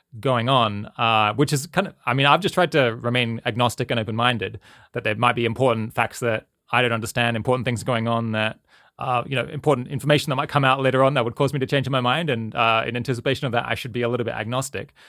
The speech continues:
But yeah, do, do you have any theory about this kind of central mystery <laughs> of this entire, uh, instigating event?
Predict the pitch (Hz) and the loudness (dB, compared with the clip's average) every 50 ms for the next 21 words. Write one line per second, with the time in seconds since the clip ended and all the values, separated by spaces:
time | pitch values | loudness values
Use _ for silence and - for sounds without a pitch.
0 | - - - - - 156 180 113 156 226 - 214 214 220 202 196 196 - 196 190 | -20 -20 -10 -2 0 2 2 2 2 0 0 2 2 2 2 2 2 4 4 6
1 | 202 208 202 202 196 165 143 156 151 156 - 165 147 - - 156 143 135 131 - | 6 6 6 6 4 4 4 4 4 4 2 -4 -6 -4 -4 -4 -2 -4 -4 -2
2 | - 170 170 - 170 147 139 165 156 - - 196 160 - - - - 170 - - | -2 -2 -2 -2 -2 -2 -2 -2 -4 -2 0 0 0 0 0 2 2 2 4 4
3 | 262 - - 294 208 - - 277 202 208 233 - - 226 208 185 - - 151 - | 2 4 4 2 2 4 2 0 2 2 0 0 2 0 0 0 0 -2 -2 -2
4 | 226 180 175 180 165 160 - 220 247 240 202 - - 139 135 135 135 131 131 131 | 0 2 2 2 2 0 -2 -10 -4 -4 -4 -2 -2 -2 0 2 4 6 6 6
5 | 127 127 123 139 147 - 165 143 139 - - 151 151 151 147 147 147 139 143 143 | 6 4 4 2 0 -4 -6 -6 -4 -4 -2 0 2 2 2 2 0 0 -2 -4
6 | 143 143 117 139 156 202 - | -4 -2 -2 -2 -2 -2 -6